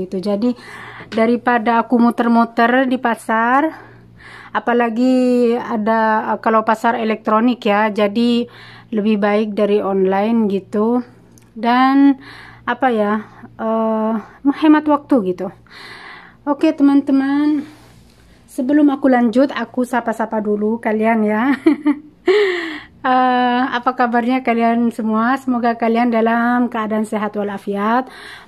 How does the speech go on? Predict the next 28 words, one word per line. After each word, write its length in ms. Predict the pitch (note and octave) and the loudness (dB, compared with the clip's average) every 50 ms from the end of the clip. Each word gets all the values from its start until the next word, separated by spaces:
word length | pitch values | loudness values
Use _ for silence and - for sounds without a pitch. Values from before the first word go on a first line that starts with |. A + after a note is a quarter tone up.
| - C#4 | 0 0
Mohon 240 | C#4 C#4 D#4 D4+ D4 | 2 4 6 6 6
maaf 320 | C4+ C4+ C4 C#4+ D4 D4 | 6 4 2 0 0 -2
kalau 320 | - - C4 C4 B3+ B3+ B3+ A#3+ | 0 0 2 4 4 2 2 0
aku 240 | A#3+ A#3+ - C4+ B3 | -2 -2 -2 -4 -2
telat 320 | B3+ B3 A#3+ A#3 A3+ A#3 | 0 2 0 0 0 0
kunjung 400 | - A3+ G#3+ G#3+ G3+ B3 B3 A#3+ | 0 2 2 2 2 2 2 2
ya 160 | A3+ A3+ A3+ | 0 0 0
teman-teman, 560 | - A3 G#3 G#3 G#3 G#3 G#3 G#3 G#3+ A3+ A#3+ A#3 | 0 0 0 0 0 0 -2 -2 0 0 0 0
tapi 720 | - A3 - - - A#3+ B3 B3+ B3+ B3+ B3+ B3+ B3 B3 B3 B3 | -2 -4 -6 -2 0 2 2 4 4 4 2 2 2 0 0 -2
memang 480 | A#3+ A3+ A3 G#3+ A3 G#3+ G#3+ A3 G3+ | -4 -4 -2 0 0 0 0 -2 -4
aku 640 | G3 G3 - - G#3 G#3 G#3 G#3+ G#3 G#3 G#3 G#3 G#3 | -6 -8 -6 -4 -2 0 0 0 0 0 0 0 0
lagi 240 | G3+ G3+ F#3+ G3 G3 | 0 -2 -2 -4 -6
sibuk. 400 | - G#3+ G3 F3+ F#3 G3+ A3 - | -4 -6 -6 -4 -4 -6 -8 -6
Tapi 240 | - A3 G#3+ - D4 | -8 -6 -2 0 0
jangan 240 | B3+ C4+ C4 B3+ | 2 2 0 0
khawatir, 800 | B3 - B3+ C4 C4 C4 C4 - - F#3 G3 G#3 B3 D4 D4+ C#4+ - - - - - - - - - - | 0 0 2 2 2 0 -2 -2 -2 0 2 2 2 2 0 -4 -12 -20 -20 -20 -20 -20 -20 -18 -6 -6
aku 240 | B3 B3 - D4 C4+ | -6 -2 0 0 0
akan 240 | C4 C4 A#3+ A#3+ A3+ | 2 2 0 2 2
balas 320 | A3+ A3 G#3+ G#3 - _ | 2 0 -2 -4 -6 _
kalian 560 | - G3+ F#3+ G3 F#3+ F#3+ F#3+ F#3+ G3+ G#3+ G3+ | -4 -2 -2 0 0 0 0 0 -2 -2 -4
satu 240 | - G3+ - G#3 G3 | -6 -8 -10 -8 -8
persatu. 800 | - G3 - - G3 F#3 - - F#3+ F#3 G3 G#3 A#3+ C4+ D#4 D#4+ D#4 - - - - _ _ _ | -8 -8 -6 -6 -10 -10 -8 -6 -6 -4 0 0 2 2 2 2 0 -8 -18 -20 -20 _ _ _
Walaupun 640 | A#3 G#3 G#3 A3 G#3+ G#3+ - - B3+ B3 A#3 A3+ G#3 | -6 -4 -2 0 -2 -2 0 0 2 2 2 0 -2
sampai 320 | A#3+ A3+ A3+ A3 A#3+ B3 | -2 -2 0 2 2 2
sepuluh 400 | B3 B3+ A#3+ - A#3 A#3 A#3 A#3 | 2 -2 -2 0 2 2 2 0
kali 320 | - - A3+ G#3+ A3+ C4 C4 C4+ | 0 -2 -2 2 2 4 4 4
nggak 240 | A3 G#3+ G#3 G3 - | 4 2 -2 -4 -4
apa-apa 400 | A3+ A3+ B3+ C4 C4 - C4+ D4+ | -2 -2 -2 -2 0 2 2 2